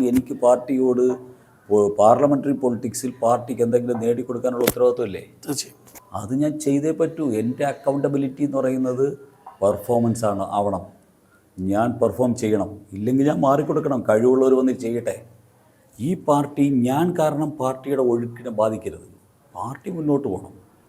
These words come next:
Speaker 1: പാർട്ടി ലക്ഷ്യങ്ങൾ നേടണം. നമ്മുടെ, ഞങ്ങളുടെ ബലിദാനികളുണ്ട്. ആ ബലിദാനികൾ അവരുടെ ജീവിതം പ്രസ്ഥാനത്തിന് വേണ്ടി ഹോമിച്ചത് എന്നെ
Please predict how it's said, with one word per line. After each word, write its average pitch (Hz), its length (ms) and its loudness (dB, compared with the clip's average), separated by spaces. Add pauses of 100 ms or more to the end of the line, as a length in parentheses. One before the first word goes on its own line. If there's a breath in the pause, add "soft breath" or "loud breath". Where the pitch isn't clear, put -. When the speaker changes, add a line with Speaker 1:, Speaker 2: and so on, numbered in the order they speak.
(460 soft breath)
Speaker 1:
പാർട്ടി 139 440 -4 (120)
ലക്ഷ്യങ്ങൾ 131 480 0
നേടണം. 90 320 -2 (340)
നമ്മുടെ, 117 280 4 (400)
ഞങ്ങളുടെ 131 440 0 (160)
ബലിദാനികളുണ്ട്. 123 800 0 (840)
ആ 92 100 -6 (140)
ബലിദാനികൾ 139 600 2
അവരുടെ 127 260 2 (120)
ജീവിതം 131 360 2
പ്രസ്ഥാനത്തിന് 123 480 -4
വേണ്ടി 190 120 -4
ഹോമിച്ചത് 104 560 -6 (920)
എന്നെ 123 200 4